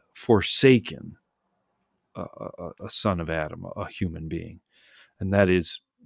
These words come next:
the human being who was his own divine son, Jesus Christ. Um,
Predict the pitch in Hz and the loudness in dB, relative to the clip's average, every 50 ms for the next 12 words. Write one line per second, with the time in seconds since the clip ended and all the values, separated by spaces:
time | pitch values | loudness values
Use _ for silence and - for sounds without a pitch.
0 | 104 - - 120 117 104 87 87 95 95 90 85 82 87 87 85 80 85 90 90 | -16 -14 -10 -6 -4 -4 0 0 0 0 0 -2 -4 -4 -6 -6 -4 -4 -4 -2
1 | 90 90 85 82 - 90 87 - - 104 101 101 90 85 82 82 82 85 82 80 | -2 -2 -2 -2 -2 -4 -4 -4 -2 -2 0 0 0 -2 -4 -6 -6 -6 -6 -6
2 | 80 80 80 - - 78 78 80 82 80 - 85 82 80 78 82 - - - - | -6 -8 -8 -8 -8 -8 -8 -10 -12 -14 -12 -10 -10 -10 -10 -12 -14 -14 -14 -14
3 | - - - - - - - - - _ _ _ _ _ - - - - - - | -12 -12 -12 -12 -14 -18 -20 -20 -20 _ _ _ _ _ -20 -20 -20 -20 -20 -20
4 | - _ _ - 92 82 78 78 73 | -20 _ _ -14 -12 -12 -12 -14 -16